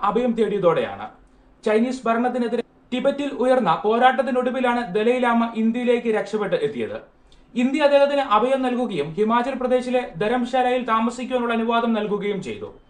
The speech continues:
ഇതോടെ ചൈന ഇന്ത്യയോട് എല്ലാ അർത്ഥത്തിലും ശത്രുതയിൽ ആയി. ആയിരത്തി തൊള്ളായിരത്തി അറുപത്തിരണ്ടിൽ അപ്രതീക്ഷിതമായി ചൈന ഇന്ത്യയെ ആക്രമിക്കുകയും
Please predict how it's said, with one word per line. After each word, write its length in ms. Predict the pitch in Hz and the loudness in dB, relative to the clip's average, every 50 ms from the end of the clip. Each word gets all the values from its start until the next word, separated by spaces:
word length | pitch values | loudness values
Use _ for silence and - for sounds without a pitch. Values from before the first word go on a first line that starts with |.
| _ _ _ _ _ _ | _ _ _ _ _ _
ഇതോടെ 340 | - 190 175 233 226 226 226 | -6 0 2 2 2 2 0
ചൈന 420 | 220 220 214 214 226 233 233 226 226 - | 0 0 0 2 2 2 0 -2 -4 -2
ഇന്ത്യയോട് 420 | 214 214 226 233 240 240 240 240 240 | -2 0 0 0 2 2 2 2 2
എല്ലാ 380 | 233 - 185 196 226 240 247 | 0 0 0 0 2 2 2
അർത്ഥത്തിലും 600 | 247 233 214 - 240 233 240 208 147 151 175 - - - - - - | 2 0 0 0 -2 -2 0 -2 -2 -2 -4 -8 -14 -20 -20 -8 -6
ശത്രുതയിൽ 540 | 233 220 - 240 240 226 233 220 175 - - - | -6 -4 0 0 0 2 2 2 0 -2 -4 -6
ആയി. 140 | 117 110 107 - - - - _ - _ _ _ _ - | -10 -10 -12 -14 -18 -20 -20 _ -20 _ _ _ _ 0
ആയിരത്തി 220 | 202 247 294 294 | 2 2 2 0
തൊള്ളായിരത്തി 320 | 302 285 294 294 294 - 294 | -2 -2 -2 -2 -2 2 2
അറുപത്തിരണ്ടിൽ 580 | 269 262 269 277 240 - 294 277 254 277 - | 2 2 2 0 -2 -4 -4 -4 -4 -4 -2
അപ്രതീക്ഷിതമായി 760 | - 202 202 - 254 233 277 294 240 262 285 285 277 269 269 262 | 0 0 0 0 -4 -6 -6 -6 -6 -2 0 2 2 2 2 0
ചൈന 460 | - - 233 233 247 254 254 254 247 | -2 -2 0 0 0 2 0 0 2
ഇന്ത്യയെ 320 | 214 233 233 240 240 262 254 | 2 2 4 4 4 4 4
ആക്രമിക്കുകയും 920 | 247 226 226 240 247 254 240 240 214 196 180 139 127 120 120 139 - - | 6 6 4 4 0 -2 -2 -2 -2 -4 -4 -2 -2 -4 -4 -6 -10 -18